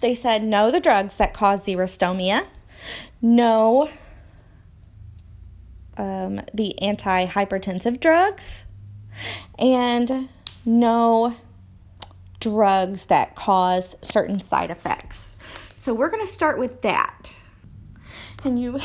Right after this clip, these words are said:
<laughs> probably can tell I'm starting to get a little stressed out. Um, it's a Friday. I've been doing this for about a week, and I take boards next Wednesday. So yes, I'm getting a little,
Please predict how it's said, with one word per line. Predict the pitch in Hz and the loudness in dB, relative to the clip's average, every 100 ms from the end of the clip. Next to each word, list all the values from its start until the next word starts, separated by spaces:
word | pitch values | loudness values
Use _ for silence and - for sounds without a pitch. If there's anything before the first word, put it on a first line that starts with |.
| - | -6
<laughs> | 294 - | -6 -2
probably | 285 277 277 | -2 0 -2
can | 269 | -2
tell | 254 226 | 2 2
I'm | 220 | 2
starting | 220 208 208 | -2 -2 -2
to | |
get | 214 | -2
a | 196 | 0
little | 190 185 | -2 -2
stressed | - 185 - | -4 -4 0
out. | 180 - - - - - - - - | -2 -2 -10 -18 -20 -20 -20 -20 -6
Um, | 226 233 220 226 - | 0 2 2 0 -2
it's | 247 | -4
a | 294 | -4
Friday. | 294 233 202 185 185 285 320 - - - _ - - - - | -2 0 0 0 0 -2 -6 -20 -20 -20 _ -20 -20 -20 -10
I've | 220 | -6
been | 208 220 | -2 -2
doing | 208 208 | -2 -4
this | 196 202 | -6 -8
for | - 202 | -4 -2
about | 190 196 | -2 -2
a | |
week, | 196 202 247 - - - - - - | -4 -6 -8 -12 -20 -20 -20 -16 -8
and | 202 196 196 202 - - - - - | -6 -4 -4 -6 -10 -20 -20 -14 -2
I | 254 | -2
take | 294 269 - | 0 -4 -2
boards | 247 247 247 233 - - - | 0 2 0 -2 -8 -10 -8
next | 226 214 202 208 - 214 | -4 -2 -2 -4 -8 -8
Wednesday. | 196 196 185 - - - - - | -6 -6 -6 -8 -10 -14 -20 -18
So | - 202 | -10 -8
yes, | 196 190 185 - - - - | -6 -4 -4 -4 -6 -8 -8
I'm | 208 185 | -8 -6
getting | 185 214 208 | -6 -4 -6
a | 214 | -4
little, | 208 247 247 | 0 0 0